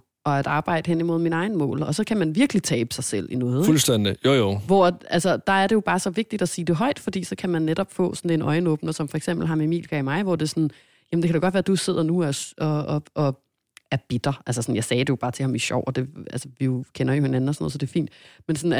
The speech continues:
Speaker 1: er misundelig på mine likes, eller hvad ved jeg. Men jeg er da også misundelig på, på din karriere, altså på dit, på dit navn i mediebranchen, og hvor det er sådan, "Nå ja, jeg havde lige glemt, at jeg selvfølgelig, øh, har det, og du har noget andet," ikke?
Speaker 2: Jo, jo, men altså, så kan man også sige, hvis du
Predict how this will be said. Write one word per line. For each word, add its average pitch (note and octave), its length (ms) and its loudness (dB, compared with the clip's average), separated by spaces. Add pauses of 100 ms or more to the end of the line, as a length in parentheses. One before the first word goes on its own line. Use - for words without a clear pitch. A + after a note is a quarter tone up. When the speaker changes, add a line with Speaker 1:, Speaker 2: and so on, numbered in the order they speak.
Speaker 1:
er - 80 -2
misundelig D#3+ 420 4
på E3+ 100 2
mine D3 340 4
likes, C#3 220 -4
eller C#3+ 120 -2
hvad C3 120 -2
ved C3+ 160 0
jeg. C3 200 0
Men C3+ 160 0
jeg D3 100 0
er E3 40 0
da D#3+ 80 0
også C#3+ 200 0
misundelig D#3+ 480 -2
på, D#3 340 -2 (120)
på D#3+ 80 0
din D#3 220 -4
karriere, D3 300 -2
altså C#3 220 -10
på - 140 -14
dit, D#3 140 -6 (280)
på - 60 -18
dit D3+ 140 -2
navn C#3+ 240 0
i - 40 0
mediebranchen, D3 600 -2
og C#3+ 60 -2
hvor D3+ 100 2
det C#3+ 60 -4
er D3 60 0
sådan, D3 140 -4
"Nå F3 200 0
ja, C#3+ 180 2 (680)
jeg E3 80 2
havde D#3 140 4
lige E3+ 100 0
glemt, D#3+ 280 0
at C#3+ 120 -2
jeg C#3+ 160 0
selvfølgelig, D3+ 420 0 (1300)
øh, C3+ 180 2
har C3+ 160 -2
det, F#3 300 2
og C#3 160 2 (140)
du D3+ 60 -4
har C#3+ 160 -2
noget C#3 220 0
andet," C#3 280 2
ikke? D4 120 2 (340)
Speaker 2:
Jo, F3 140 4
jo, E3+ 300 4
men D3+ 260 4
altså, D3 340 4 (260)
så E3+ 140 4
kan E3 80 4
man C#3+ 80 6
også C#3+ 160 4
sige, D#3+ 120 2
hvis C#3+ 220 4
du - 80 0